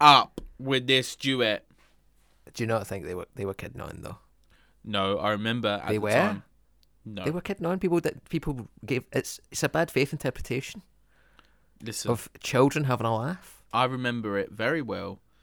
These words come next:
Speaker 2: I
Speaker 1: I
Speaker 2: remember it very well.
Speaker 1: I'm sure there were lots of people having a laugh, but there were definitely many people who did not know who he was. It's totally believable. What, you think a bunch of fucking fifteen-year-olds in America int-,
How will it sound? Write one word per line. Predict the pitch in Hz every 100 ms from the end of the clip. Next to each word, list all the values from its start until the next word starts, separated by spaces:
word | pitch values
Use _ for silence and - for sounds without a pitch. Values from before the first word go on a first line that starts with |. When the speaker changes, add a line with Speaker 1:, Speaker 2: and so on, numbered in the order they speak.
| _ _ _
Speaker 2:
I | -
Speaker 1:
I |
Speaker 2:
remember | 220 440 415 427
it | 403
very | 403 392
well. | 415 403
Speaker 1:
I'm | 131
sure | 123 180 196
there | 185
were | 156
lots | 127
of | -
people | 110
having | 113 107 101
a |
laugh, | 95 90 92 -
but | 113
there | 110
were | 107
definitely | 131 131 139 120 104 110 110 104
many | 110 113 117
people | 110 101 92 92 92 -
who | 98
did | 92 92
not | 95 87
know | 90 98
who | 98
he | 98 92
was. | 92 101 -
It's | 190 -
totally | - 269 214
believable. | 147 120 110 95 92 - _ _ _
What, | - 175
you | 202
think | 226 202 -
a |
bunch | 190 185
of | 196
fucking | 190 180
fifteen-year-olds | 190 185 196 196 202 208 240 -
in | 180
America | 185 196 190 240 233 _ _ _ _ _ _ -
int-, | 196 185